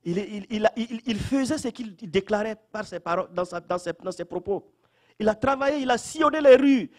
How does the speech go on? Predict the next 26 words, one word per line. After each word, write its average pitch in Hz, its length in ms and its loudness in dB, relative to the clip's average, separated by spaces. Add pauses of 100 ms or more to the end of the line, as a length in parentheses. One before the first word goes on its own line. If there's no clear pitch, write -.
(160)
d'Israël, 240 440 2
de 240 100 -2
Jérusalem. 247 720 -2 (280)
Il 214 120 2
est 233 60 6
parti 277 360 -2
partout, 269 580 2 (400)
dans 240 180 4
la 277 100 4
poussière, 277 580 2 (440)
pour - 160 -4
accomplir 165 720 -6 (380)
la 147 160 -6
priorité, 180 840 -6 (200)
n'est-ce 156 220 -6
pas ? 190 240 -4 (220)
Ce, 214 240 2
ce 247 140 -2
pourquoi 208 360 -2
il 175 100 -4
était 160 200 -2
venu 160 200 -2
dans 135 120 0
le 127 100 -4
monde. 131 260 -6 (280)
Alléluia. 269 680 4